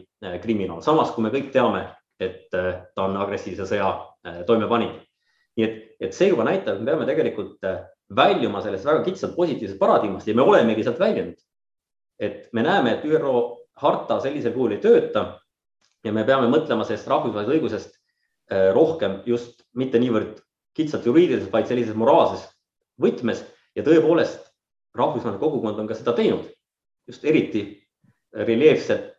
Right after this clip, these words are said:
nii-öelda demokraatlikud läänerikud riigid ja nende liitlased, kes, noh, väga sügavalt on veendunud selles, et agressiivsed sõjad tuleks keelustada.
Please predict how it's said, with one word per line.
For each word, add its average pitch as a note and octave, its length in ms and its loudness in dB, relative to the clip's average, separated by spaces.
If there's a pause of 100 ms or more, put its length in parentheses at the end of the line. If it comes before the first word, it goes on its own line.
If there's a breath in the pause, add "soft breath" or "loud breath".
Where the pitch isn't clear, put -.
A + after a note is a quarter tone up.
(120)
nii-öelda G2+ 240 -8
demokraatlikud A2+ 720 0
läänerikud A#2+ 640 0 (460)
riigid A2+ 400 -2
ja G#2 80 -2
nende G#2+ 200 -2
liitlased, A#2+ 500 -2 (400 soft breath)
kes, A2 360 -2
noh, G#2+ 160 -8
väga D3 260 6 (520)
sügavalt G#2 560 2
on G2 100 -6
veendunud G2+ 400 0
selles, G#2 240 -2
et F#2+ 100 -6
agressiivsed G#2+ 540 -6
sõjad A2 260 0
tuleks E3 280 2
keelustada. - 500 -10